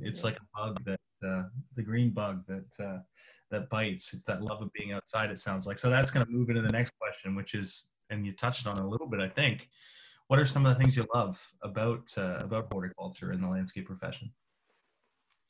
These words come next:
Speaker 2: Um, what isn't there to love about it? Um, <laughs> it's, it's your own built-in fitness program. Um,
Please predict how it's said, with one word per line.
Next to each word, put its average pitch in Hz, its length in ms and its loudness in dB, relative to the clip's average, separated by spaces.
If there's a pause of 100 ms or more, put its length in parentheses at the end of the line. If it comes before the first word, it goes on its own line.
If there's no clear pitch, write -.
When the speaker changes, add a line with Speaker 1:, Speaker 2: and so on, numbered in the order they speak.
(100)
Speaker 2:
Um, 226 540 -2 (640)
what 240 300 -4
isn't 220 280 -2
there 180 140 -6
to 170 80 -8
love 156 240 -10
about 165 300 -8
it? - 180 -16 (180)
Um, 170 540 -8 (100)
<laughs> - 100 -16
it's, - 300 -6 (500)
it's 226 180 -4
your 214 140 2
own 226 120 0
built-in 202 340 0
fitness 180 380 -8
program. 165 500 -6 (560)
Um, 170 600 -8